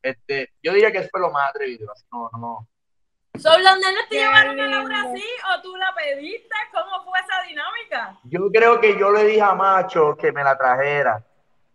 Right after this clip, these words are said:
Speaker 1: Este, porque ya y yo como que jugueteábamos en el salón,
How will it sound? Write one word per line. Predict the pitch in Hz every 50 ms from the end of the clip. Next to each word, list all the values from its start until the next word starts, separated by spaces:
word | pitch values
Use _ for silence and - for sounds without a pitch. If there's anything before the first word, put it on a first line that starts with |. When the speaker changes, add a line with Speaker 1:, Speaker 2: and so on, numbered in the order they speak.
| _ _ _ _ _ _ -
Speaker 1:
Este, | 143 143 143 - - 151 147
porque | - 156 151 - 165 160 151
ya | 151 156
y | 160 175 180 190
yo | 202 208
como | 202 196 185 180 175
que | 175 165
jugueteábamos | 151 156 156 151 143 143 143 139 147 156 165 175 180 180
en | 185
el | 185 -
salón, | - 185 180 185 190 185 175 160 -